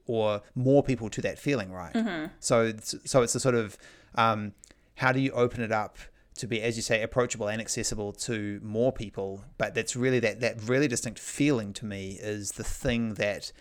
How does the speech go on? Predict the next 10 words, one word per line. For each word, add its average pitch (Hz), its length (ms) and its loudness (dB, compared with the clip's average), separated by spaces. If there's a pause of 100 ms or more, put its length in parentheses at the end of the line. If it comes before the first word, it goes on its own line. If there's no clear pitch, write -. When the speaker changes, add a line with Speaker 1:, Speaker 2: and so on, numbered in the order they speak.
(160)
Speaker 1:
the 127 80 2
hardcore 120 580 4
people 107 300 -4
really 104 220 -2
fa-, 117 240 -8
fall - 220 2
in 98 100 -4
love 110 200 2
with. 95 200 -8
Speaker 2:
Mm-hmm. 214 340 0